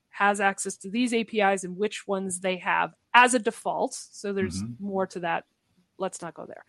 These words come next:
Speaker 1: You can, um, set up, again, that managed identity thing, but,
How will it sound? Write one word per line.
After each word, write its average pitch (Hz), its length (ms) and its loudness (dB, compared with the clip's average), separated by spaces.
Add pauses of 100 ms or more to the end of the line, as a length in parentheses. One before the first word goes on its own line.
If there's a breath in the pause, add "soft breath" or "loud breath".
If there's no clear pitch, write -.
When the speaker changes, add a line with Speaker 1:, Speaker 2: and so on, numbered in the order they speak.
(840 loud breath)
Speaker 1:
You 254 220 6
can, 220 1000 8
um, 208 420 8
set - 400 8
up, 240 300 10 (120)
again, 214 640 2
that 202 380 2
managed 214 380 0
identity 185 580 -2
thing, 247 500 0
but, 214 200 -2